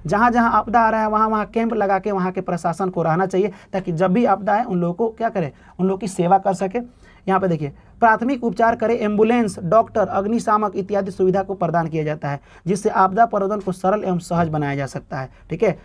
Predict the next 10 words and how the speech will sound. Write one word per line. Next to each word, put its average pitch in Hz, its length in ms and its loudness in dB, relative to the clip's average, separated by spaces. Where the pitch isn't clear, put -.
At 185 240 2
last 226 420 2
आज 208 300 -2
का 208 120 -6
क्वेश्चन 202 320 -8
रहेगा, 190 200 -4
सोपानी 214 680 2
कृषि 185 380 0
क्या 151 220 -4
है, 127 220 -8